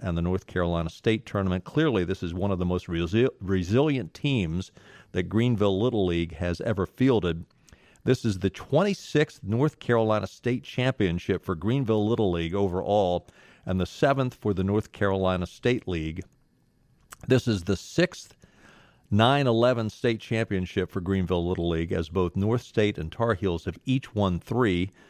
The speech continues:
Congratulations to all the players, the coaching staff, the families, all involved with this team. This postseason run will soon not, will not soon be forgotten." Also, want to congrats the Greenville Tar Heel twelve U All-Stars.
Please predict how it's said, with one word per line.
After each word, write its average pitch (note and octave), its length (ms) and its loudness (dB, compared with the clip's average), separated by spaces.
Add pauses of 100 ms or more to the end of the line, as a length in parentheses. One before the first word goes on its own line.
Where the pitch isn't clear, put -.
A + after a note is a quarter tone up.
(400)
Congratulations F#2+ 720 0
to F2+ 60 0
all E2 60 2
the D#2 80 -8
players, G2+ 380 0
the F#2+ 60 -10
coaching G2+ 360 -2
staff, F#2 320 0
the F#2+ 80 -10
families, G2 460 0
all F#2+ 240 0
involved F2 460 0
with F2 160 -6
this E2 200 -4
team. G2 360 2
This - 180 -8
postseason E2+ 720 0
run F#2 260 2
will D#2+ 80 -6
soon G#2 380 -2
not, G2+ 240 -4
will E2+ 120 -2
not G2 280 0
soon F#2+ 200 0
be E2 100 0
forgotten." E2+ 540 0 (520)
Also, C#3 500 4
want B2+ 200 0
to C3+ 60 0
congrats A2+ 680 2
the G2 300 0
Greenville G#2 760 2 (180)
Tar B2+ 280 2
Heel G#2 520 0 (240)
twelve D#3+ 640 2
U G2+ 360 -2
All-Stars. E2+ 840 0